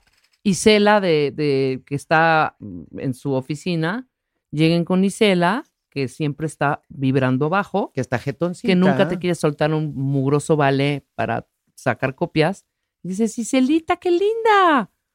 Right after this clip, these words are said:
Speaker 2: Oye,
Speaker 1: ¿Qué
Speaker 2: y
Speaker 1: te
Speaker 2: que
Speaker 1: hiciste hoy? Está padrísimo el suéter que te", "Ay, sí, claro, ¿me regalas un-, una
Speaker 2: Claro.
Speaker 1: firma?". "Sí, claro".
Speaker 2: Oye, o qué tal que llegues con un café.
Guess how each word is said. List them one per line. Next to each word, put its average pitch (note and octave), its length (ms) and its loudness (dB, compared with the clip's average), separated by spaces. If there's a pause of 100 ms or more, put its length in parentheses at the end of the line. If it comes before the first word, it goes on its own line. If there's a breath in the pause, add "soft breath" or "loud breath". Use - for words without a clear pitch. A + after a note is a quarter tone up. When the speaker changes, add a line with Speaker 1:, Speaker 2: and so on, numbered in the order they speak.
(120)
Speaker 2:
Oye, D3 180 2
Speaker 1:
¿Qué C#4 60 6
Speaker 2:
y D#4 40 4
Speaker 1:
te F4 140 2
Speaker 2:
que F4+ 40 8
Speaker 1:
hiciste E4 400 2
hoy? D#4 140 4
Está D#4 260 0
padrísimo D#4 580 4
el C4 60 4
suéter C4 320 0
que A#3+ 100 -2
te", B3 120 -4
"Ay, D#4+ 160 -2
sí, D#4+ 400 -2
claro, C4+ 260 2
¿me A#3+ 100 2
regalas C4+ 380 -4
un-, B3+ 400 0
una - 40 -8
Speaker 2:
Claro. F3 260 0
Speaker 1:
firma?". C4 260 -2
"Sí, - 160 -8
claro". E4 380 0
Speaker 2:
Oye, F#3 280 0
o F#3 140 -4
qué G#3+ 100 0
tal A3+ 240 -2
que A#3 160 -4
llegues G3+ 240 -2
con F3 180 -2
un F3 120 -2
café. D3+ 460 -6